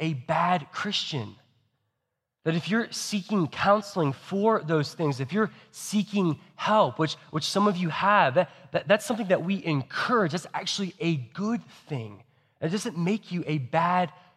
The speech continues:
Christian. And yet also that, that doesn't mean that we should just kinda sit back and, and not engage in being free from fear and anxiety. See, one of the most popular commands in all of Scripture is,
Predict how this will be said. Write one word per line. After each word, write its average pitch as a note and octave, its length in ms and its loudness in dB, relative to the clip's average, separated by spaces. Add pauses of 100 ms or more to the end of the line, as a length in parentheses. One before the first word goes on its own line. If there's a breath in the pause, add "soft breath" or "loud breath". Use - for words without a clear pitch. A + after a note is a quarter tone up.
Christian. C3+ 600 -8 (1200)
And F3+ 140 4
yet F#3+ 120 4
also F3 420 2
that, D#3 240 4 (180)
that D#3+ 140 2
doesn't E3+ 280 2
mean F#3+ 320 2
that D3+ 140 4
we F3 80 -2
should E3 200 -2
just D#3+ 180 -4
kinda F3 200 2
sit - 460 -4
back E3 420 4
and, D#3 200 0 (280 loud breath)
and D3+ 160 2
not F3 540 6
engage D#3+ 920 2
in D3+ 140 2
being C#3 340 0
free E3+ 920 -6
from D3+ 220 0
fear C3+ 600 0 (240 loud breath)
and D3+ 160 2
anxiety. C3+ 800 -2 (880)
See, F#3 100 -2
one F3+ 100 4
of F#3+ 60 4
the F#3+ 40 4
most E3+ 180 4
popular F3+ 400 4
commands E3 460 2
in D#3 80 2
all D3 100 10
of C3+ 80 -4
Scripture - 460 -4
is, D3 240 -2